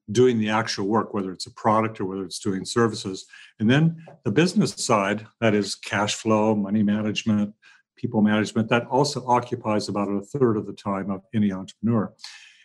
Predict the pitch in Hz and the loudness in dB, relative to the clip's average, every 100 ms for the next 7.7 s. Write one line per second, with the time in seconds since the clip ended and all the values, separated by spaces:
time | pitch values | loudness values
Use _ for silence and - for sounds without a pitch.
0 | 123 107 208 208 180 - 113 120 117 - | 0 4 4 4 0 0 2 4 2 0
1 | 151 175 147 117 107 104 101 101 117 107 | 2 2 2 0 0 0 0 -2 -4 -4
2 | 127 117 104 110 113 151 - - - 117 | -2 -2 2 2 4 2 0 -6 -8 -14
3 | - - - - - - 139 139 120 127 | -14 -20 -20 -20 -10 0 2 4 2 0
4 | 117 98 - - - - 110 107 - - | -2 -2 -14 -20 -20 -10 -6 -6 -8 0
5 | 165 156 151 135 110 147 135 156 - 117 | 2 2 2 2 4 4 4 4 0 -2
6 | 117 117 147 - - - 151 147 131 117 | -4 -2 -2 -2 -2 2 4 4 2 2
7 | 113 120 110 110 131 113 | 2 0 0 0 0 -4